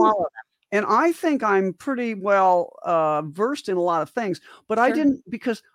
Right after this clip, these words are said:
Speaker 2: I don't pay attention to this kind of Twitter crap. Sorry. <laughs> For these, those who like Twitter. It's just,
Speaker 1: <laughs>
Speaker 2: that's why I,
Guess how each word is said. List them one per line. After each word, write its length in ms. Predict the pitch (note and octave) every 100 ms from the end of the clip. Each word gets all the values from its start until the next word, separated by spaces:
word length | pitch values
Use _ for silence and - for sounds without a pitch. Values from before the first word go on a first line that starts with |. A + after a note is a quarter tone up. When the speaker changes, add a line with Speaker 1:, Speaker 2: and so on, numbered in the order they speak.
| _
Speaker 2:
I 120 | F#3
don't 360 | F#3 D#3 F3+ -
pay 180 | - A3
attention 540 | A3 - D4+ D4+ F#3+
to 100 | F#3+
this 300 | E3+ D3+ A#3
kind 260 | - A#3+ G#3
of 120 | F3 -
Twitter 360 | - E4+ C4+
crap. 400 | - - C#3+ - _
Sorry. 360 | _ - E3+ A#2+ - _ -
<laughs> 760 | C4 - - - A3+ - _
For 80 | -
these, 220 | G#3+ G#3+
those 240 | F#3 A3+ G3+
who 100 | F#3
like 260 | F#3+ F3+ -
Twitter. 360 | F#3 D3+ E3 - _ _ _
It's 200 | D4 -
just, 240 | D#4 E4+ F#4+ F4+
Speaker 1:
<laughs> 140 | _
Speaker 2:
that's 180 | - D#4
why 220 | E4
I, 40 | C#4+